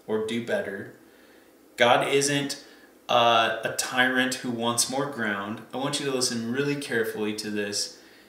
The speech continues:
In the person of Jesus Christ, God has already conquered death and Satan. He has given us the victory to hold. If you are a follower of Jesus Christ,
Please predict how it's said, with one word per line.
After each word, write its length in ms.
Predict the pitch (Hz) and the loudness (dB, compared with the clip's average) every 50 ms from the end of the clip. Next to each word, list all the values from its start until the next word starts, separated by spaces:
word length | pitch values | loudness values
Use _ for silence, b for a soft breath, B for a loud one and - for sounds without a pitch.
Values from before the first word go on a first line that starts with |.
| B B | B B
In 140 | - 123 123 | -8 -4 -4
the 80 | 120 113 | -4 -4
person 720 | - - - - 160 160 160 - 185 180 180 - - - | -6 -8 -6 -2 0 2 2 2 2 0 0 -2 -4 -6
of 140 | 131 117 107 | -8 -8 -6
Jesus 440 | - 123 123 127 127 127 135 135 - | -4 -4 -2 -2 -2 -2 -2 -4 -4
Christ, 720 | - - - - 104 104 104 107 104 - - - - - B B B B B B B B - | -4 -6 -6 -2 0 0 0 0 -2 -2 -4 -6 -8 -10 B B B B B B B B -4
God 380 | 120 117 113 117 123 127 123 117 | 0 2 4 6 6 6 4 2
has 320 | 117 123 120 113 - - - | 0 -2 -2 -2 -4 -6 -4
already 520 | 110 110 107 107 107 107 104 104 101 104 101 | -2 -2 0 0 0 0 0 -2 -2 -4 -6
conquered 580 | - - - 98 98 101 - - 101 - - | -8 -10 -10 -10 -10 -10 -10 -10 -12 -12 -10
death 260 | 107 110 - - - | -10 -8 -8 -8 -10
and 140 | 117 107 104 | -12 -8 -6
Satan. 460 | - - - - 113 107 110 113 117 - - - - _ _ _ _ _ - - _ _ _ _ _ _ _ _ _ _ _ | -6 -4 -4 -6 -10 -12 -14 -16 -18 -20 -20 -20 -20 _ _ _ _ _ -20 -20 _ _ _ _ _ _ _ _ _ _ _
He 340 | - - - - 139 151 139 | -16 -10 -6 -2 0 0 2
has 300 | 139 127 110 107 101 - | 2 2 0 0 -2 -4
given 400 | - 127 135 135 135 135 135 135 | -2 -2 0 0 0 -2 -2 -4
us 300 | - 117 113 110 - - | -4 -4 -4 -2 -4 -4
the 120 | - 107 | -4 -6
victory 580 | 107 104 117 113 113 113 - 117 110 110 107 107 | -8 -6 -4 -4 -4 -4 -6 -6 -4 -4 -4 -6
to 120 | - - - | -6 -8 -10
hold. 520 | - - - - 104 101 - - - - - | -10 -12 -10 -10 -8 -8 -8 -10 -12 -12 -12
If 200 | - 110 - - | -12 -10 -10 -8
you 280 | 120 127 147 156 170 | -6 -2 0 2 4
are 140 | 160 127 107 | 4 4 4
a 60 | 101 | 2
follower 580 | - - - - 117 117 123 127 127 127 131 135 | 0 -2 -4 -4 0 0 0 0 0 -2 -4 -4
of 120 | 131 127 | -4 -6
Jesus 400 | 120 - 117 117 110 113 110 104 | -4 -4 -4 -4 -4 -4 -6 -8
Christ, 640 | - - - 110 101 98 98 - - - - - | -8 -8 -6 -4 -4 -4 -4 -6 -8 -8 -10 -12